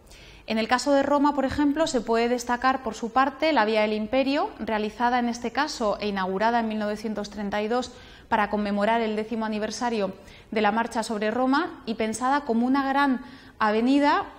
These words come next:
eh, que habría de unir la Plaza Venezia, donde estaba el despacho de, de Mussolini,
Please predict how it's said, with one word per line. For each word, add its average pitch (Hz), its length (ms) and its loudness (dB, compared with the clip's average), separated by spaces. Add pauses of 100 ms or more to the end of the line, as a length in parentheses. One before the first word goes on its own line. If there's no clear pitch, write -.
(120)
eh, 214 220 0
que 208 80 0
habría 233 300 2
de 247 100 2
unir 262 260 2
la 196 180 0
Plaza 220 300 -2
Venezia, 285 840 0
donde 208 220 -4
estaba 208 300 0
el 214 80 -2
despacho 214 500 -2
de, 208 300 -2
de 190 80 -2
Mussolini, 247 640 0